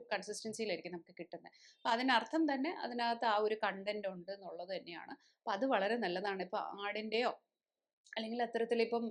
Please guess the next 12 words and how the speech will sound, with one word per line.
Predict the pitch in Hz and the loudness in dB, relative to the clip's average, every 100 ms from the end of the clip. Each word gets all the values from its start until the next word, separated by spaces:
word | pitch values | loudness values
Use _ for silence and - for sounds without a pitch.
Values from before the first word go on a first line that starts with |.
| - | -4
ആ, | 202 196 196 - | -6 -6 -6 -6
പോർക്കൊന്നും | 190 196 - 247 240 | -4 -4 -2 -2 0
എല്ലാവരും | 233 233 247 | 2 2 2
വരും | 240 233 240 | 0 -2 -4
ഉപയോഗിക്കുന്നവരൊന്നും | 214 220 220 240 240 240 220 220 | 0 2 2 0 0 0 -2 -4
അല്ല. | 190 226 - _ _ _ | -2 -4 -4 _ _ _
അല്ലാത്ത, | 349 262 262 294 277 - | 2 4 8 8 6 4
ഉം, | 220 220 220 208 208 208 208 196 - | 0 4 4 2 -2 -6 -6 -8 -8
നമുക്ക് | 226 226 240 233 220 - _ - 180 214 214 - | -6 -2 2 0 -2 -10 _ -20 -8 -4 0 4
പല | 233 247 | 4 4
സോഴ്സ് | 254 233 214 233 | 2 4 4 2
ഉണ്ട്, | 226 185 | -4 -2